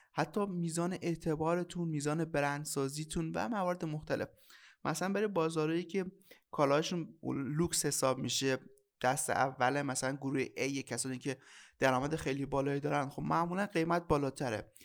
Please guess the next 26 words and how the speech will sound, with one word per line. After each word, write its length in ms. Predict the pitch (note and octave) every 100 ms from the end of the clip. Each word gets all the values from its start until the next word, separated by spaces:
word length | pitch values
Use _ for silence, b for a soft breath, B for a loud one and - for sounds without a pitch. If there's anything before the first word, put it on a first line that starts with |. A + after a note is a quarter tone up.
| B _
گروه 240 | - E3+ F3
متوسط 640 | E3 D3+ C#3+ D3 - D3+ -
قیمت 320 | D3 C#3+ C#3+
خاص 300 | D3 D3 -
خودشون 640 | D3 F3+ C4 - G3 F3+ - B B
و 100 | -
گروه 300 | F3+ G3+ B3 B3
متوسط 480 | A#3 A3+ G3+ G#3 G3
به 80 | G3
پایینم 520 | - F#3 F#3 D#3+ D#3
قیمت 340 | D3+ D3 D#3 E3+
مت-، 480 | E3 - D#3 D#3 -
مختص 460 | D3+ D3 - D#3 -
به 100 | D3+
خودشون. 460 | C3 - - D3+ - B B B
و 140 | E3+ E3
این 180 | F3+ G3
نوع 200 | G3 G#3
بازارتون، 880 | F#3 D#3+ D#3+ E3+ G#3+ G#3 - G3 F#3
محل 460 | D3+ D3+ D#3+ F3
فعالیتتون 1040 | E3+ E3+ D3+ C3+ B2+ D3+ E3 F#3+ G3 F#3 F3 B B B _ _ -
رو 180 | C#3+
قیمت 360 | D3 D3+ D3 C3
گذاری 280 | C#3+ C3+ C#3
تاثیر 480 | C3 A#2 B2 D3 D3+
داره. 340 | D#3 C#3+ C3+